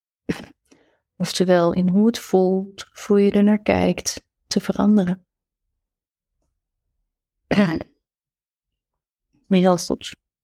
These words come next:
En mogelijk dat er ergens een gedachte bij je opgekomen is van, "Ja, dat is allemaal wel leuk en lekker, maar we gingen het over boosheid hebben." Oh ja, <laughs> we gingen het over boosheid hebben.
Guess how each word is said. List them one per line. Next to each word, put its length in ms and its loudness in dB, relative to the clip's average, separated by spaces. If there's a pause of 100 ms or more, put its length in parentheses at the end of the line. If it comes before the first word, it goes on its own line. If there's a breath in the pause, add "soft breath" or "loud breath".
(2500)
En 160 2
mogelijk 400 2
dat 200 -2
er 80 -8
ergens 300 0
een 100 4
gedachte 480 -4
bij 220 0
je 120 -2
opgekomen 680 0
is 180 0
van, 140 -2
"Ja, 120 2
dat 180 -4
is 80 -4
allemaal 220 0
wel 100 0
leuk 280 0
en 120 0
lekker, 280 0
maar 140 0
we 80 -2
gingen 240 0
het 120 0
over 240 0
boosheid 520 0
hebben." 320 -4 (120)
Oh 180 4
ja, 260 -6 (360)
<laughs> 760 -2
we 40 0
gingen 280 2
het 160 2
over 200 2
boosheid 440 -6
hebben. 180 -14